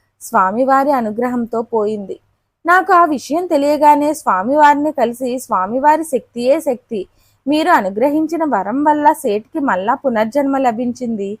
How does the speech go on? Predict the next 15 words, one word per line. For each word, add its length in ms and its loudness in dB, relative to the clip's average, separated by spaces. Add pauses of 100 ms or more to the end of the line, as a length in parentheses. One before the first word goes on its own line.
(380)
ఇది 160 -2
కేవలం 520 2
మీ 180 -2
అనుగ్రహమే. 720 -4 (360)
మీరే 280 -4
అతన్ని 420 2
కాపాడారు, 760 2
మీరే 380 0
భగవంతుడు" 640 -2
అని 160 0
వారి 260 4
ముందు 260 -6
నిలబడి 460 -2
కన్నీళ్లు 480 -8
కారుస్తున్నాను. 800 -4